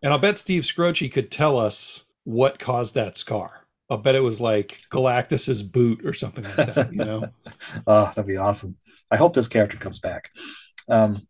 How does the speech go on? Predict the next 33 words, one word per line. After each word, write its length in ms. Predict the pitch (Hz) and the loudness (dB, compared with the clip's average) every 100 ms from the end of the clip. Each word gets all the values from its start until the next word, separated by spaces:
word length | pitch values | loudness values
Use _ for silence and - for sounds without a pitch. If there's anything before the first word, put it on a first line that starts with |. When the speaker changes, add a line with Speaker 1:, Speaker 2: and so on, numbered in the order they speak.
| _ - | _ 0
Speaker 2:
well, 80 | 208 | 2
this 200 | 262 302 | 4 2
is, 160 | - - | 0 -4
this 160 | 233 | -2
is 80 | 285 | 2
just 180 | 294 254 | 2 0
a 80 | 233 | -2
fun 320 | - 196 190 | 4 6 6
series. 340 | - 147 104 | 4 4 4
I 40 | 95 | 2
mean, 100 | 92 | -4
the 100 | - | 0
art 320 | 175 156 110 107 | 4 4 2 -6
is 160 | 92 - | -10 -6
awesome. 560 | 82 92 - 95 95 - - - - _ - | -6 -4 -4 -6 -8 -12 -20 -20 -20 _ 0
Um, 420 | 98 95 90 92 _ _ | 2 2 -4 -12 _ _
there's 140 | - 104 | -12 -8
a 60 | |
big 260 | 95 131 101 | -2 0 2
weird 360 | 113 120 104 95 | 4 4 2 0
dragon 400 | 95 107 110 104 | 0 2 2 2
monster 600 | 107 110 - 107 107 101 - - - - - - - | 2 2 0 0 2 0 -6 -20 -20 -20 -20 -10 -8
invades 520 | 92 101 98 98 - | -4 -4 -2 -4 -2
their 140 | 98 | -4
dinner 340 | 92 98 101 98 | -2 -2 -2 -2
party, 520 | 98 98 101 98 98 | 0 0 0 -2 -2
and 100 | 92 | -2
then 180 | 101 95 | -4 -2
Doctor 300 | 85 - - | -4 -6 -8
Strange 440 | - 113 113 110 | 0 4 4 4
shows 280 | 110 104 104 | 2 2 4
up, 260 | 101 98 | 2 2
and 80 | 90 | -6